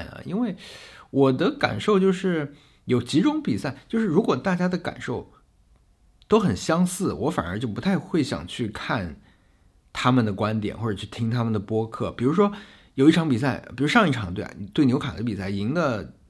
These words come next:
我觉得那个场面优势比较明显，然后没什么可说的，我会觉得，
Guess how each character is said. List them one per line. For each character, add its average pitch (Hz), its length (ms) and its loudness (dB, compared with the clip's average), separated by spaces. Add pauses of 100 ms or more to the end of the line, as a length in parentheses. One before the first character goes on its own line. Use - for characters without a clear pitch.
(160)
我 117 120 -4
觉 113 60 0
得 147 60 2
那 180 60 0
个 147 100 -2
场 92 220 -4
面 123 200 0
优 131 100 2
势 131 140 -4
比 95 100 -6
较 104 100 -2
明 92 220 -2
显， - 340 -6
然 87 160 -10
后 139 80 -6
没 135 180 2
什 247 60 0
么 294 100 -4
可 - 180 -2
说 165 200 -2
的， 226 120 -2
我 90 40 -6
会 98 140 -6
觉 - 180 -12
得， 71 140 -12